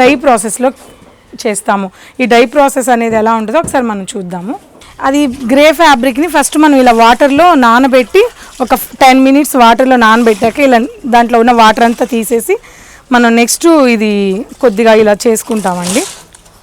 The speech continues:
చేశాక మొత్తం ఇది ఎన్ని కలర్స్ కావాలంటే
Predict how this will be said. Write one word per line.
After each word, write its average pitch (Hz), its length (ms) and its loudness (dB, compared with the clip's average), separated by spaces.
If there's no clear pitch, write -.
చేశాక 247 380 -4
మొత్తం 247 240 -4
ఇది 220 140 -2
ఎన్ని 277 220 4
కలర్స్ 294 340 2
కావాలంటే 269 400 4